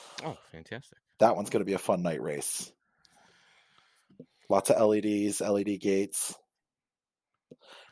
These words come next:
Speaker 2: Uh, yeah, and then,
Speaker 1: Well, we'll
Speaker 2: uh,
Speaker 1: be able to talk about all that at the next episode 'cause you'll be in between. I think we get a third Friday where you're back in town and we get to record and get
Speaker 2: Ye-
Speaker 1: back, uh, with the recap. So that'll be good.
Speaker 2: Exactly.
Speaker 1: Yeah.
Speaker 2: So.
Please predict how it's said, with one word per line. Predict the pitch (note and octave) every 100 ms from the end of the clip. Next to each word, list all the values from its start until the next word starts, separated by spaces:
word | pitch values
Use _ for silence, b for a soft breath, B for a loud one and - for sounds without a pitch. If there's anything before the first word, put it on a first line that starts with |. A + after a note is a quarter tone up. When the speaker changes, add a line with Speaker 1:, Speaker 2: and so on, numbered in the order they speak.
| _
Speaker 2:
Uh, | A2 G2+ G2 G#2+ A2+ A2+ G#2 G#2
yeah, | A2 D#3 - _ -
and | A#2+ A#2
then, | A2+
Speaker 1:
Well, | A2+ D3 -
we'll | F#3+
Speaker 2:
uh, |
Speaker 1:
be | F3+
able | D#3+ C#3
to |
talk | D3+ C#3
about | C3 A#2+
all | C#3 B2 A2+
that | G#2+ A2 F#2+
at | F#2+
the | G2+
next | G#2+ A2 F2+
episode | - E2 - F2
'cause | - F2
you'll | G2+
be | F#2 F#2 F2+ G#2 G#2+ A2+ A2+ B2+
in | A2
between. | G#2 - A#2+ A#2 A#2+
I | A2+
think | G2 C3+
we | C#3
get | C3+
a | A#2+
third | - B2+ A2+
Friday | B2+ B2 A2+
where | G2+ G2+
you're | G#2+
back | F#2+ G#2 -
in | G2+
town | A2+ G2+ F2
and | F2+
we | F#2
get | F#2+
to | -
record | F2+ - G2 E2+ E2+
and | E2+
get | F2
Speaker 2:
Ye- | F2
Speaker 1:
back, | F2 E2+ _ -
uh, | F#2+ - _ _ -
with | -
the | G2
recap. | G2 - - -
So | - -
that'll | F#2
be | -
good. | G2+
Speaker 2:
Exactly. | F2+ F2 F#2 D#2 D2 D2+ C2 C2
Speaker 1:
Yeah. | - -
Speaker 2:
So. | - D#2+ B1+ C2